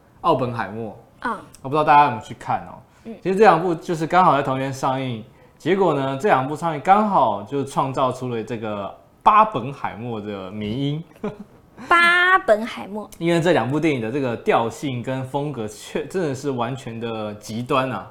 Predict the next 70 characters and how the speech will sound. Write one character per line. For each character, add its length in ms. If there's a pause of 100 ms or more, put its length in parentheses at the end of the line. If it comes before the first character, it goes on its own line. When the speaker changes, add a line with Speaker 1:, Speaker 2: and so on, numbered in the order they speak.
Speaker 2:
嗯。 160 (300)
Speaker 1:
天 260
壤 200
之 200
别 240
啊。 300
Speaker 2:
对。 180
Speaker 1:
所 140
以 60
大 100
家 160
刚 160
好 160
这 180
两 160
部 80
电 160
影 280
在 260
同 260
一 40
天 180
上 240
映 100
之 60
后， 200
这 140
个 280 (180)
话 280
题 220
不 180
断。 360
那 220
这 160
个 280
两 160
部 80
电 160
影 80
也 120
是 120
创 220
下， 260 (680)
在 140
美 200
国 360
哦， 40
首 280
周 240
也 60
是 140
创 240
下 280
还 160
不 100
错 180
的 80
票 160
房 220
哦， 240
Speaker 2:
嗯。 80
Speaker 1:
一 80
个 100
有 140
三 340
亿， 200
一 40
个 80
有 160
一， 160